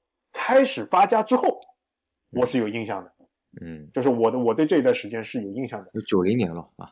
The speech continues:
Speaker 1: 九十年代初。
Speaker 2: 嗯。
Speaker 1: 就九十年代初。呃，那我的感受其实是说，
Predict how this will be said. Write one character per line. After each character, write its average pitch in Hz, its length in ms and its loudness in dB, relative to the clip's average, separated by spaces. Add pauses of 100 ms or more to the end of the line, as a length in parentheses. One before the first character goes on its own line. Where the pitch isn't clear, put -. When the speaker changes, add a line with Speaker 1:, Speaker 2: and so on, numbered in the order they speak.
(120)
Speaker 1:
九 110 380 0
十 151 180 -6
年 143 120 -4
代 143 120 0
初。 156 240 -8 (580)
Speaker 2:
嗯。 76 140 -18 (180)
Speaker 1:
就 143 140 2
九 143 120 0
十 139 120 -2
年 147 120 -2
代 135 100 -4
初。 135 220 -6 (360)
呃， 117 600 0
那 196 240 4 (160)
我 107 320 0
的 208 180 4
感 104 260 0
受 139 220 2
其 120 180 -4
实 131 160 -2
是 123 180 -6
说， 120 460 4